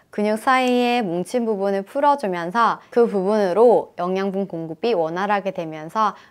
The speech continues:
우리의 컨디션을 조금 더 좋게 만들 수가 있습니다. 이렇게 편리하고 가벼운 기기들이 많이 나오는데요. 기기들을 잘 활용해 보시면 좋을 것 같습니다. 그럼 다음 시간에 만나요. 안녕!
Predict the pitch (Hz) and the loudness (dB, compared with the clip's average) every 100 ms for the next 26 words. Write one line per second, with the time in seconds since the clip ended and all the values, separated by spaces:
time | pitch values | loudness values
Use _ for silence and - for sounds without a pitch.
0 | _ 185 190 196 196 285 294 302 277 226 | _ -4 0 0 0 -2 -2 -2 -2 -4
1 | 269 311 - 175 160 160 233 285 294 - | -2 -4 -6 -8 -8 -2 0 0 -4 -14
2 | - 196 147 151 160 208 - 170 214 202 | -6 -4 -4 -6 -6 -8 -8 -8 -6 -6
3 | - 208 214 147 131 - - _ _ _ | -8 -10 -8 -8 -10 -14 -18 _ _ _
4 | _ _ 185 180 - - 330 339 330 233 | _ _ -10 -8 -8 -2 0 2 2 0
5 | 220 185 208 170 147 _ - 208 208 247 | 0 0 0 -2 -4 _ -4 0 4 4
6 | 208 160 147 190 _ _ 208 208 240 175 | 2 -2 -8 -16 _ _ 2 4 6 4
7 | 170 175 151 175 175 160 196 208 156 - | 0 -2 -2 -4 -4 -2 0 0 -2 -10
8 | _ - 185 196 180 175 277 349 349 _ | _ -8 -2 -2 0 0 2 0 -4 _
9 | - 170 170 185 254 262 233 185 170 190 | -2 -2 -2 -2 -2 -2 -4 -6 -6 -6
10 | 233 262 254 - 180 170 170 151 - 147 | -4 -4 -6 -6 -6 -4 -6 -8 -12 -14
11 | 147 165 165 - _ 185 180 262 339 - | -6 -6 -6 -12 _ -4 -2 0 -2 -8
12 | _ - 196 202 202 196 180 156 143 147 | _ -6 -4 -4 -2 0 0 -4 -8 -10
13 | 202 254 269 285 _ _ _ 277 294 277 | -8 -6 -6 -8 _ _ _ -4 -2 -2
14 | 262 254 254 254 254 254 254 254 | -2 -4 -6 -8 -8 -10 -10 -12